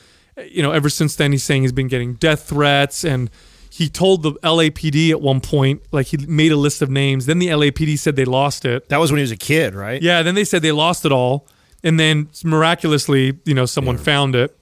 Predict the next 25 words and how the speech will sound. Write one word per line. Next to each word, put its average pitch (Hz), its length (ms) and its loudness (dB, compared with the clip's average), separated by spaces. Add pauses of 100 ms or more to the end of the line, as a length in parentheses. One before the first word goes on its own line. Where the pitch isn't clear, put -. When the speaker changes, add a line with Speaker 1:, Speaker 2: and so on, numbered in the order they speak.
(140)
Speaker 1:
So - 160 -4
that 139 160 0
list 143 240 -2
is 139 140 -4
out 135 220 0
there. 127 260 0 (100)
Speaker 3:
Okay. 85 300 -8
Speaker 1:
So 165 220 0
he's 165 220 2
like, 143 260 0
he's 160 200 -6
talking 190 340 0
about, 139 220 0
and 147 100 0
he's, 156 220 0
he's, 151 340 -2
he's 156 200 -2
naming 156 360 2
names, 156 240 0
he's 123 60 -6
starting 147 220 -2
to - 60 -
name 127 120 0
names, 131 260 -2
right? 127 220 -2